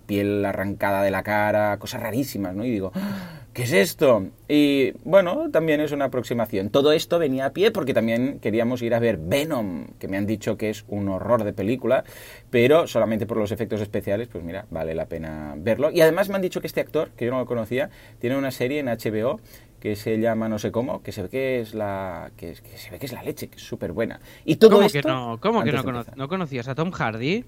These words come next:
Speaker 1: No, no, no, no lo tenía visto. Igual lo había visto en alguna peli, pero no lo
Speaker 2: Oh.
Speaker 1: tenía, ¿sabes?
Speaker 2: Es
Speaker 1: Con
Speaker 2: el,
Speaker 1: nombre
Speaker 2: sa-, ¿sabes Batman? La de
Speaker 1: Tabú, Tabú se llama la serie de H B O. Tabú.
Speaker 2: Sí, Tabú,
Speaker 1: De
Speaker 2: sí. ¿Has
Speaker 1: ocho
Speaker 2: visto?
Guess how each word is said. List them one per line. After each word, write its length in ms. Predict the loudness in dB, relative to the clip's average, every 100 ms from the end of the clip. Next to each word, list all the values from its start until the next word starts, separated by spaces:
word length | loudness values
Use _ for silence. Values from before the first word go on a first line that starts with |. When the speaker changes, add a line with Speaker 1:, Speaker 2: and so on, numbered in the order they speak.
| 2
Speaker 1:
No, 200 | 4 4
no, 100 | 2
no, 280 | -2 -2 0
no 120 | 0
lo 100 | 0
tenía 440 | 0 0 0 2 2
visto. 300 | 0 0 0
Igual 240 | 4 6
lo 60 | 4
había 220 | 2 0
visto 240 | 0 -2
en 80 | 0
alguna 260 | 0 0 0
peli, 240 | 0 -2
pero 260 | 0 2 2
no 300 | 2 0 0
lo 80 |
Speaker 2:
Oh. 60 | 0
Speaker 1:
tenía, 580 | 0 0 0 -2 -4 -8
¿sabes? 320 | -6 -6 -2
Speaker 2:
Es 140 | -2 0
Speaker 1:
Con 80 | 2
Speaker 2:
el, 120 | 4 4
Speaker 1:
nombre 160 | 2
Speaker 2:
sa-, 180 | 0 -4
¿sabes 300 | 0 0 2
Batman? 500 | 0 -2 -2 -6 -6
La 280 | -6 -6 -4
de 220 | -6 0
Speaker 1:
Tabú, 340 | 4 8 8 8
Tabú 280 | 6 6 4
se 120 | 2
llama 220 | 0 2
la 80 | 0
serie 340 | -2 -2 0
de 160 | 0 -2
H 220 | -4 -6
B 140 | -6 -8
O. 120 | -12 -16 -6
Tabú. 300 | -2 0 -2
Speaker 2:
Sí, 260 | -8 -6 -4
Tabú, 300 | -4 -2 -2
Speaker 1:
De 200 | 0 4
Speaker 2:
sí. 40 |
¿Has 60 | 6
Speaker 1:
ocho 40 | 4
Speaker 2:
visto? 440 | 4 4 4 4